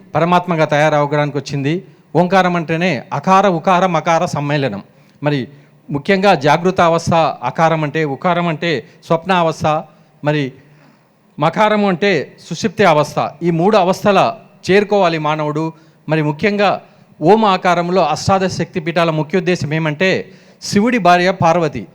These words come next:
ఆమె చనిపోయినప్పుడు ఎన్నో పద్దెనిమిది క్షేత్రాల్లో ఉన్నటువంటివిని అష్టాదశ శక్తి పీఠాలుగా అక్కడ నిర్మించమని సారు చెప్పడం జరిగింది. అది అద్భుతంగా సారు ఆశయ సాధనలో రెండున్నర ఎకరాల ఓం బేస్లో మరి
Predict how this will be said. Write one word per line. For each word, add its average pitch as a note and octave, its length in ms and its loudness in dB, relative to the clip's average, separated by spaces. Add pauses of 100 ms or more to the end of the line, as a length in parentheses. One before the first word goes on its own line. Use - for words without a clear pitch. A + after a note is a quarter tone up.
(280)
ఆమె E3+ 380 2 (380)
చనిపోయినప్పుడు F#3 1000 0
ఎన్నో E3 400 0 (640)
పద్దెనిమిది F#3+ 420 2
క్షేత్రాల్లో F#3+ 520 2
ఉన్నటువంటివిని F3 840 -2 (360)
అష్టాదశ F3+ 480 0
శక్తి E3+ 220 -6
పీఠాలుగా D#3+ 680 0
అక్కడ D3+ 180 -4
నిర్మించమని D#3+ 560 -2
సారు D3+ 220 -2
చెప్పడం E3 380 -2
జరిగింది. D3+ 520 -4 (320)
అది D3 140 0
అద్భుతంగా E3+ 720 0 (120)
సారు F3 340 -2
ఆశయ D#3 380 0
సాధనలో D3 600 -2 (260)
రెండున్నర E3+ 420 2
ఎకరాల F3+ 340 0
ఓం F#3 340 4
బేస్లో E3+ 560 0 (360)
మరి C#3 300 -2